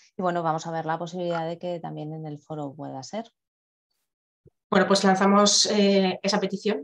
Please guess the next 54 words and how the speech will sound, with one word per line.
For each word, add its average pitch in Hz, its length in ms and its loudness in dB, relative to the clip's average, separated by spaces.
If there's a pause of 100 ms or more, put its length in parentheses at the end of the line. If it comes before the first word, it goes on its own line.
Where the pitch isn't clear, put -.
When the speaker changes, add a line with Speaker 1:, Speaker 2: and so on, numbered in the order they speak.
Speaker 2:
a 190 100 0
ver 180 80 -2
si 190 140 0
nos 180 100 -4
está 185 160 -8
escuchando 175 380 -4
alguien 170 460 0
de 175 180 2
<laughs> 185 200 0
Alena, 185 360 0 (160)
a 185 160 -8
ver 185 100 -2
si 196 200 -4
puede 170 240 -4
ser 170 200 -6
posible. 202 540 0
Y 208 100 -2
vamos 196 220 0
a 208 60 -6
seguir 196 200 -4
con 196 140 -4
otras 196 160 -8
preguntas 190 400 -4
que 190 100 -4
tenemos 175 360 -6
en 170 100 -2
el 160 120 -8
chat. 185 300 0 (400)
De 180 220 6
as-, 175 160 2
de 190 180 2
la 175 60 4
Asociación 190 460 2
de 202 60 2
Amigo 208 640 0
del 190 380 -2
Camino 202 320 -2
Ancestral 190 540 -2
de 185 60 0
Santiago, 202 720 -2 (400)
quiere 208 200 4
saber 220 280 2
si - 140 0
los 214 120 -2
estamentos 196 480 -2
oficiales 214 460 -4
os 190 100 -6
tienen 196 240 -2
en 208 140 -2
consideración 170 880 -4
después 170 400 -8
de - 40 -12
esta - 260 -8
guía. 147 300 -10